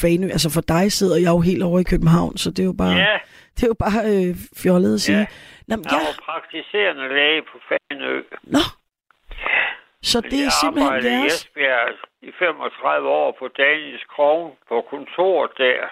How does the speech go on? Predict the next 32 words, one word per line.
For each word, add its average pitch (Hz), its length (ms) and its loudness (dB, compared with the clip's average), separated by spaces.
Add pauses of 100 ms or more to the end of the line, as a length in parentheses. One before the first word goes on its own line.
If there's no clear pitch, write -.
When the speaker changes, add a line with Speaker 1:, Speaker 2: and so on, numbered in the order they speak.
(280)
Speaker 1:
Okay. 403 260 -2 (1300)
Ja, 262 180 2
Speaker 2:
Ja, 302 60 0
Speaker 1:
altså, 285 300 0
Speaker 2:
ja. 247 140 0
Speaker 1:
slagteriet, 311 840 -2
slagterifirmaet, 294 1040 0
øh, 285 60 -4 (100)
ja. 320 80 2 (400)
Speaker 2:
Ja, 135 340 -2 (200)
men 127 200 -6
jeg 123 180 2
var 127 200 2
jo 131 120 0
på - 220 -18
kontoret, 156 680 0 (460)
efter 123 340 -4
jeg 120 260 0
havde 123 200 0
dårlige 135 460 -2
ben. 131 380 -2 (520)
Speaker 1:
Ja. 208 140 2 (1400)
Speaker 2:
Så 135 140 -2
jeg 123 240 0
regner 131 320 0
ikke 151 200 -4
med, 143 240 -4
Nana, 127 560 -2
at 127 60 -4 (340)
hovedet 156 300 -2 (100)
fejler 131 420 0
noget. 127 500 -2